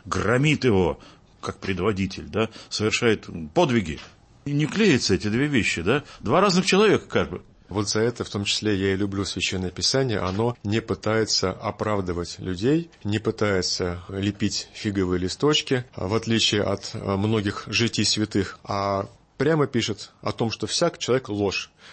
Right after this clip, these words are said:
Speaker 2: Вот Петр, он устроил поножовщину в Гефсиманском саду и не побоялся отрубить рабу ухо, не побоялся пустить в дело меч и готов был умереть за Христа, а через несколько часов отрекся. Вот в этом все мы.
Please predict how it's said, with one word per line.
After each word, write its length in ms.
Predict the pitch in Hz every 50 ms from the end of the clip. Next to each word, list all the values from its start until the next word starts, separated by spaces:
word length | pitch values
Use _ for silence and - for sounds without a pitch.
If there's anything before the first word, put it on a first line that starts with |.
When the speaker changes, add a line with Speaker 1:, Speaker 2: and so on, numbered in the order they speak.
| - -
Speaker 2:
Вот 300 | - 135 160 160 - 143 - _ - -
Петр, 360 | - 127 117 101 - 170 - - _ _ _ _ _ - _
он 380 | - 113 120 117 110 107 117 - _ _ _ _ - -
устроил 380 | 120 - - - 120 120 113
поножовщину 840 | 110 - 120 117 120 123 117 131 107 - - - 92 82 80 80 80 -
в 40 | -
Гефсиманском 560 | 98 90 - - 98 95 95 90 - - 92
саду 400 | - - 104 98 95 87 80 - -
и 240 | - - 98 101 101
не 140 | 101 104 107
побоялся 540 | - 113 101 110 117 120 117 107 - - 98
отрубить 440 | - - 101 95 90 98 90 - -
рабу 300 | 92 95 95 101 107 104
ухо, 480 | 104 - 135 156 160 - - 131 127 - _ _
не 160 | 107 104 113
побоялся 560 | 110 110 117 117 120 123 113 101 - - 98
пустить 520 | 90 - 117 110 - - 113 98 - - -
в 220 | - 95 92 95
дело 540 | 92 101 110 101 92 92 90 87 87 87 85 - -
меч 440 | - 95 104 127 151 147 - - - - -
и 280 | - 104 104 104 101 104
готов 440 | 104 107 107 113 110 - 143 131 110
был 120 | 104 101
умереть 320 | 98 98 104 104 104 95
за 100 | 87 90
Христа, 440 | 90 - 98 104 - - - 95 98 -
а 120 | 117 113
через 220 | - 151 139 143
несколько 280 | 139 151 147 - - -
часов 300 | - - - - 156 -
отрекся. 480 | 98 - - 98 101 98 - - - - - - _ _
Вот 240 | 113 143 180 -
в 180 | - - 110 135
этом 320 | 175 170 - 139 120 - -
все 300 | - - - - 147 151
мы. 320 | 135 127 127 117 - 101